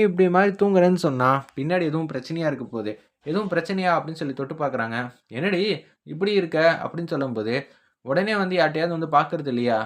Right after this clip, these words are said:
"நானே வந்து அந்த வேலை தாண்டி பார்த்துக்கிட்டு இருக்கேன், நீ எனக்காக வந்து யாரடி கூப்பிட போற?" "அதெல்லாம் இல்லை, நான் இப்பயே கூப்பிடுறேன்." "ஹலோ,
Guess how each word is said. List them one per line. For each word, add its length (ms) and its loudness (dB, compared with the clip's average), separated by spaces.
"நானே 460 -2
வந்து 220 -2
அந்த 180 0
வேலை 240 0
தாண்டி 240 -2
பார்த்துக்கிட்டு 460 0
இருக்கேன், 280 -6
நீ 180 -6
எனக்காக 460 0
வந்து 200 -4
யாரடி 460 2
கூப்பிட 300 -2
போற?" 200 -2
"அதெல்லாம் 420 0
இல்லை, 180 0
நான் 240 -2
இப்பயே 280 -2
கூப்பிடுறேன்." 500 -4
"ஹலோ, 220 2